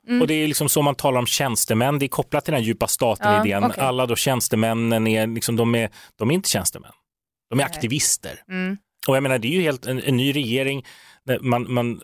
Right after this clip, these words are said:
Speaker 2: man liksom ändrar generaldirektör. Det är ju en del av styrandet. Det är helt legitimt, liksom.
Speaker 1: Ja.
Speaker 2: Men man gör det med någon sorts argument. Inte att så här, nu ska vi göra de här förändringarna och då behöver vi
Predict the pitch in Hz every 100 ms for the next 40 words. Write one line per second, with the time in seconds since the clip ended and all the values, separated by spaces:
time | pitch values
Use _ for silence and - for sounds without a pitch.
0 | - 117 113 113 _ _ - - 127 127
1 | 110 104 - _ _ _ _ - 135 113
2 | 107 113 110 113 113 127 107 98 - 160
3 | 107 156 127 110 104 101 104 _ - 117
4 | 104 175 92 - 151 107 107 98 - -
5 | 82 - - - 185 233 - - 139 147
6 | 92 - - 117 104 117 113 104 101 101
7 | 107 - 107 101 107 120 123 98 - -
8 | _ 123 98 - 180 - - 117 98 127
9 | - 127 123 113 113 107 113 123 123 113
10 | 107 110 104 98 101 101